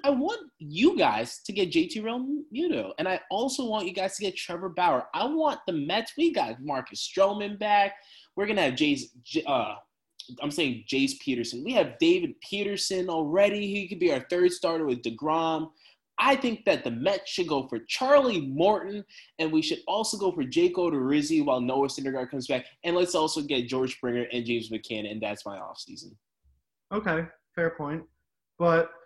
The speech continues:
Speaker 2: moving on, um, we, before we get to N F L, there's some news coming out of the N B A actually tonight. Like, within the hour, it was announced that Russell Westbrook wants out of Houston.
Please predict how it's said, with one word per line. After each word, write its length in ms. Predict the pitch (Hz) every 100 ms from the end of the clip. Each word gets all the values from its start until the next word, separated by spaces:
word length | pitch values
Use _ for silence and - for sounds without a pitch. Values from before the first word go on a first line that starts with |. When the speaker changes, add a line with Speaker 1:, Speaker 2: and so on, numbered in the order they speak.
| _ _ -
Speaker 2:
moving 280 | 202 214 202
on, 400 | 170 165 180 190 - -
um, 560 | 170 160 151 156 156 - _ _ _ _ _ _ _ _ _ _ _ -
we, 140 | 196
before 280 | 196 185 208
we 120 | 196
get 160 | 196 185
to 100 | 185
N 80 | 175
F 140 | 170 185
L, 300 | 185 175 160
there's 280 | 160 156
some 260 | - 160 151
news 320 | 151 156 147
coming 180 | 165 156
out 80 | 147
of 40 |
the 100 | 151
N 120 | 151 147
B 140 | 147
A 160 | 156 147
actually 340 | 139 - 139
tonight. 560 | - 160 160 147 151 160 _ _ _ _
Like, 140 | 151 - -
within 320 | 160 170 170
the 120 | 165
hour, 520 | 160 156 151 170 165 - -
it 60 |
was 160 | 156 156
announced 300 | 160 156 151
that 80 | 143
Russell 500 | 139 151 170 170 147
Westbrook 540 | 160 170 - 156 143 - _ _
wants 320 | 147 147 151 156
out 160 | 147
of 100 | 143
Houston. 540 | 160 175 - 135 120